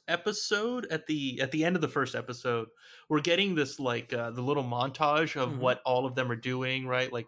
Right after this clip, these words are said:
Speaker 1: the, uh, we had the Russians kidnapping that child, uh, Madame Gao with the drugs. Um, Owlsley was looking at numbers on a computer screen,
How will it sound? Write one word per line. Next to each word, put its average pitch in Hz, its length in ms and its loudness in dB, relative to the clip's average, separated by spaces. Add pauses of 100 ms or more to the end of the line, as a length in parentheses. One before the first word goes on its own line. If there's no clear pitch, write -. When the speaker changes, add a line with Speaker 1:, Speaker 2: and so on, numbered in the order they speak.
Speaker 1:
the, 117 200 -6
uh, 113 220 -8 (1200)
we 151 80 4
had 139 120 2
the 127 80 2
Russians 135 560 2
kidnapping 131 560 -2
that 117 140 -2
child, 127 760 4
uh, 110 120 -6 (360)
Madame 127 300 2
Gao 127 580 6
with 123 240 -4
the 120 60 -10
drugs. 123 760 0 (380)
Um, 113 540 -2 (180)
Owlsley 135 520 2
was 123 200 -2
looking 123 300 -2
at 110 100 -6
numbers 123 680 0
on 123 120 0
a 117 60 -2
computer 123 340 -8
screen, 123 560 -8